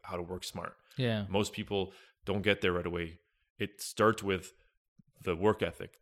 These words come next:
Speaker 1: the, the late nights, putting in, trying to figure out stuff on your own, doing more, adding value, participating in other things, requesting more. That's how you're learning. And through all that experience, you eventually start figuring out how to work more efficiently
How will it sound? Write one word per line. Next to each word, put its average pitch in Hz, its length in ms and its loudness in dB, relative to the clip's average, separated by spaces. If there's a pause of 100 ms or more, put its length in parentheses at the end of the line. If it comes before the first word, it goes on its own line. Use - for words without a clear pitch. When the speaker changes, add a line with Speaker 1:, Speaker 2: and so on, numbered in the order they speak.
Speaker 1:
the, 90 240 -6 (140)
the 92 80 -10
late 87 240 0
nights, 110 300 2
putting 107 300 -4
in, 107 120 2
trying 101 160 -6
to 92 60 -8
figure 107 260 2
out 107 100 2
stuff 101 280 2
on 98 100 -2
your 95 160 0
own, 95 160 0
doing 104 240 -2
more, 98 420 4
adding 95 240 4
value, 92 520 2 (260)
participating 101 560 -2
in 95 100 0
other 95 160 0
things, 92 520 -6 (400)
requesting 110 580 0
more. 92 440 2 (380)
That's - 200 4
how 107 100 4
you're 104 180 4
learning. 98 540 4 (320)
And 95 160 -6
through 120 320 0
all 107 140 12
that 98 180 6
experience, 92 500 -4
you 101 120 2
eventually 107 360 4
start 101 240 2
figuring 92 360 -6
out 82 300 -10
how 90 180 -6
to 92 60 -2
work 90 220 -2
more 92 120 0
efficiently 87 500 -4